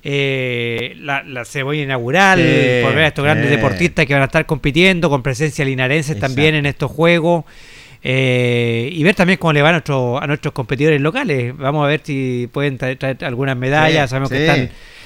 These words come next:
Speaker 1: hay, hay, hay varios competidores, sabemos que también, eh, va, lo, eh, Grimal, uno de Grimal va a ser también abanderado también, va a tener el privilegio
Speaker 2: Esteban.
Speaker 1: de llevar el, este Esteban, ¿cierto? Eh, y la verdad que, eh, está la expectación, la expectativa por ver cómo van a resultar estos Juegos veinte veintitrés, Luis, en Santiago, ¿ah?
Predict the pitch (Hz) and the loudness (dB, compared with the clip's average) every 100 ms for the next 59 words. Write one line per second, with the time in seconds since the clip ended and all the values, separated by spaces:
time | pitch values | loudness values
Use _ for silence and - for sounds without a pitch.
0 | 147 - 131 135 143 135 156 127 143 151 | -20 -8 -4 -4 -2 -4 -2 0 0 0
1 | 143 131 135 139 160 160 147 131 120 127 | -2 -4 0 2 2 2 0 -4 -6 -8
2 | 127 123 131 120 110 147 139 262 139 120 | -8 -6 -6 -8 -8 -8 -8 -6 -6 -4
3 | 131 123 117 127 147 131 123 123 135 131 | -4 -6 -6 -2 -2 -2 -4 -2 -2 -4
4 | 120 135 - 127 131 135 123 123 131 170 | -6 -6 -6 -6 -4 -4 -4 -2 4 6
5 | 170 147 139 147 156 151 - - - - | 6 4 2 0 0 -8 -20 -20 -20 -20
6 | - 127 143 139 131 123 139 156 127 139 | -14 -8 -6 -6 -6 -4 0 2 2 0
7 | 143 139 135 110 135 - 156 156 139 143 | -2 -4 -10 -10 -12 -6 -4 -4 -4 -8
8 | - 143 151 135 123 117 123 - 127 123 | -6 -6 -6 -8 -6 -4 -6 -8 -10 -8
9 | 123 135 156 160 143 120 - - - - | -8 -6 -2 -2 -2 -6 -12 -20 -20 -20
10 | - 135 131 127 120 104 127 170 170 - | -12 -8 -6 -8 -8 -10 -6 -4 -4 -4
11 | 147 135 - 180 190 160 - 131 139 135 | -8 -8 -4 -2 0 -2 -4 -6 -4 -2
12 | 196 180 160 151 143 - 135 151 147 160 | 0 2 2 0 -2 -6 -4 -4 -4 -4
13 | 165 160 139 131 - 160 160 147 - 151 | -2 -2 -4 -8 -4 -4 -2 -6 -4 -4
14 | 147 147 139 131 123 151 147 143 131 135 | -2 0 0 -2 -2 -4 -4 -6 -8 -6
15 | 143 151 151 156 135 135 - 156 104 131 | -4 -4 -2 -2 -4 -10 -6 -4 -6 -10